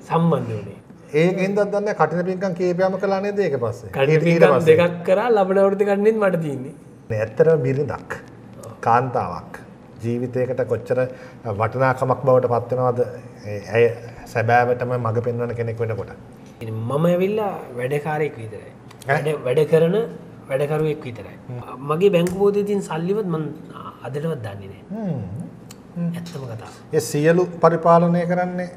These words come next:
Speaker 2: නංගි?
Speaker 1: Wife.
Speaker 2: දැන් මේ තැනින් තැනට අපි යනවනේ. අපි අවසන් තැනට යමු.
Speaker 1: හරි.
Speaker 2: දැන් තමයි හොඳම කොටස සහ අවසන් කොටස.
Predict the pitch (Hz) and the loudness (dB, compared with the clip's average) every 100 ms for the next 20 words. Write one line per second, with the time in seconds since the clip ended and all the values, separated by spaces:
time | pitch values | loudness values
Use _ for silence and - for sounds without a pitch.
0 | - - - 165 165 98 - - 110 - | -18 -20 -12 -4 -2 -2 -8 -12 -16 -18
1 | - - - - - 147 151 147 131 156 | -20 -20 -18 -16 -6 -4 -2 0 0 0
2 | 165 175 170 165 156 160 170 170 160 165 | -2 -2 0 0 2 2 0 -2 -2 2
3 | 175 156 165 160 127 120 107 104 95 92 | 6 6 6 4 2 -2 -2 -4 -6 -12
4 | - - - - 147 139 135 131 139 175 | -12 -10 -10 -10 -8 -8 -8 2 6 6
5 | 190 - 170 190 151 - - - 139 151 | 6 6 6 6 4 -2 -10 -4 2 6
6 | 180 180 156 151 139 143 147 143 127 143 | 6 6 6 6 2 4 6 6 6 4
7 | 135 123 120 | 2 0 -2